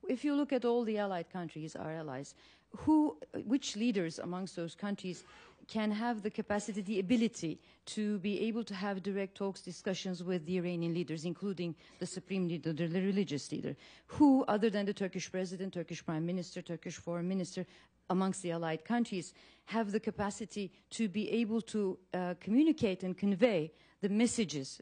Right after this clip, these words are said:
that need to be conveyed to the Iranians? There, there isn't anyone. And that's why we are very much involved. And it is exactly for this reason that we are trying to do everything that we can to make sure that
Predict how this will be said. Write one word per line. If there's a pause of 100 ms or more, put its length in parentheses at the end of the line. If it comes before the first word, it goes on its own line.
that
need
to
be
conveyed (200)
to
the
Iranians? (460)
There,
there
isn't
anyone. (240)
And
that's
why (260)
we
are
very
much
involved. (280)
And
it
is
exactly
for
this
reason
that
we
are
trying
to
do
everything
that
we
can
to
make
sure
that